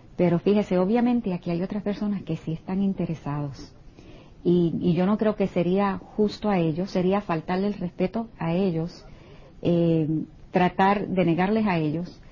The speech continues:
esta oportunidad. Este, si a usted le interesa permanecer aquí con nosotros, eh, puede quedarse, si quiere tomar un cafecito, yo con gusto,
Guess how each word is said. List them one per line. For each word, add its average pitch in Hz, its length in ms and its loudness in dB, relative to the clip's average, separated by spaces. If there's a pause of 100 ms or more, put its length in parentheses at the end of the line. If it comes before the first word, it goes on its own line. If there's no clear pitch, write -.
(360)
esta 175 240 0
oportunidad. 175 640 0 (580)
Este, 170 540 -2 (180)
si - 140 -2
a 175 60 4
usted 190 200 0
le 202 80 4
interesa 196 480 0
permanecer 175 560 0
aquí 185 220 -4
con 170 180 -8
nosotros, 214 500 -4 (480)
eh, 160 320 -4 (220)
puede 185 240 2
quedarse, 170 440 -2
si 196 100 -6
quiere 180 180 -2
tomar 175 240 0
un 170 80 0
cafecito, 170 480 -6
yo 175 160 -2
con 175 200 -2
gusto, 208 420 -4